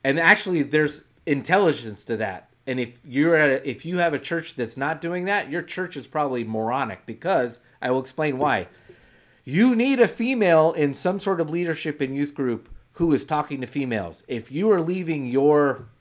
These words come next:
twenty-one-year-old, twenty-two-year-old, twenty-seven-year-old, or thirty-three-year-old male talking to females and the problem, the teenage girls that they're talking about,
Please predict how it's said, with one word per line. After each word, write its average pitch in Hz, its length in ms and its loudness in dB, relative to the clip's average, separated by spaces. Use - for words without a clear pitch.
twenty-one-year-old, 160 1300 4
twenty-two-year-old, 151 1040 0
twenty-seven-year-old, 143 1120 2
or 131 320 4
thirty-three-year-old 160 1160 2
male 127 380 2
talking 143 400 -4
to 113 80 -4
females 131 640 -2
and 123 200 -6
the 113 60 -4
problem, 147 580 0
the 147 80 -8
teenage 165 600 -4
girls 143 320 2
that 110 120 -6
they're 131 140 -4
talking 151 400 -2
about, 180 420 2